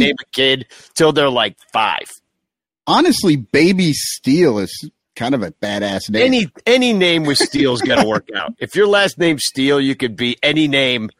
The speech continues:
Speaker 1: plus Steele, and you'll be cool. Even Rudiger.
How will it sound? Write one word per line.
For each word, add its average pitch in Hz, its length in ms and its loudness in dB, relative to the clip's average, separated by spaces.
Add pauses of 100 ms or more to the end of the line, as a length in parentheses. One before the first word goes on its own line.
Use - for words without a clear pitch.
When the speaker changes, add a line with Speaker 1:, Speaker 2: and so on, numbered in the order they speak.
(160)
Speaker 1:
plus 151 320 0
Steele, 127 440 -2
and 117 100 -8
you'll 117 120 0
be 104 120 -8
cool. 92 360 -8 (1160)
Even 147 300 0
Rudiger. 123 480 -2